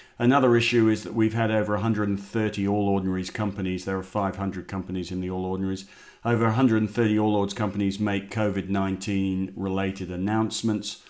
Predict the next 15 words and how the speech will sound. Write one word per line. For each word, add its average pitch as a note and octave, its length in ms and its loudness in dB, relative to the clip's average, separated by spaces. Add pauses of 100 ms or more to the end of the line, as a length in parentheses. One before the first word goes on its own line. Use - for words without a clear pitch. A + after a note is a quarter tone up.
(240)
of G#2+ 220 0
which G2+ 240 -2
over G2 260 0
a F#2+ 40 -2
hundred G2+ 500 -2
have F#2+ 160 -6
included F#2 520 -4
withdrawn F#2+ 480 -2
earnings F#2+ 380 -2
guidance, F#2 640 -6 (180)
and G2 220 -2
some G2+ 400 0
companies F#2+ 560 -4
have F2+ 180 -6
withdrawn, G2 880 -2